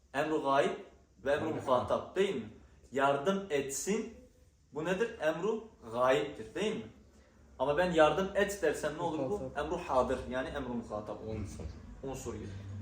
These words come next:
Speaker 1: İ'lem de aynı şekilde bu da emru hadırdır.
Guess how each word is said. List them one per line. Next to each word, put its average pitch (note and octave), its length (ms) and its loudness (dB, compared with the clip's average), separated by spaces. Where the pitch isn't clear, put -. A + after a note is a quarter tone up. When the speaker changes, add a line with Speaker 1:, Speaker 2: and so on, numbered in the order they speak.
Speaker 1:
İ'lem F#3 520 6
de A#3 340 4
aynı F#3+ 260 4
şekilde F3 520 -2
bu G#3 120 2
da - 200 2
emru G3 360 0
hadırdır. D#3 600 4